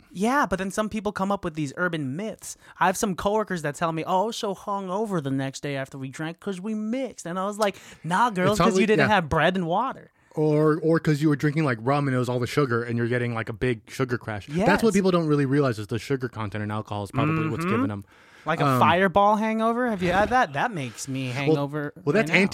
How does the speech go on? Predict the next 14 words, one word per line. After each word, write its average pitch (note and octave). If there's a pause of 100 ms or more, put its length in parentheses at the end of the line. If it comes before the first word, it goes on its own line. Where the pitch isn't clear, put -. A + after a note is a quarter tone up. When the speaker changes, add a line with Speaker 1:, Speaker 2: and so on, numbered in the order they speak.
Speaker 2:
antifreeze B2+
hangover G#2+
'cause A2
they A#2
put A#2+
antifreeze B2+
in G2+
Fireball. G#2
Speaker 1:
Ugh. D3
Speaker 2:
Um, B2
um, G#2+ (160)
Speaker 1:
Oh, F#3
that's C#3+
right. D#3